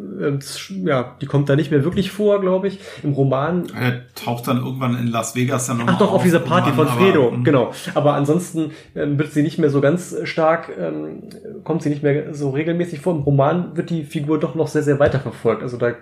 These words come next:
Speaker 1: gibt's dann noch so eine Nebenepisode, wo er dann von Don Corleone Mittel bereitgestellt bekommt, auch um eigene Filme zu produzieren.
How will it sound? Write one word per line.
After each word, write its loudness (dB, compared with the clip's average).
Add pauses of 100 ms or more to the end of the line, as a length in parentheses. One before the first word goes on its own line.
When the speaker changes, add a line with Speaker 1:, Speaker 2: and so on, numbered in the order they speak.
(120)
Speaker 1:
gibt's -6
dann 2
noch -2
so -6
eine 4
Nebenepisode, 2 (240)
wo 2
er 4
dann 2
von -4
Don 2
Corleone 2
Mittel 4
bereitgestellt 0
bekommt, -2
auch -6
um -4
eigene -2
Filme 2
zu -8
produzieren. 0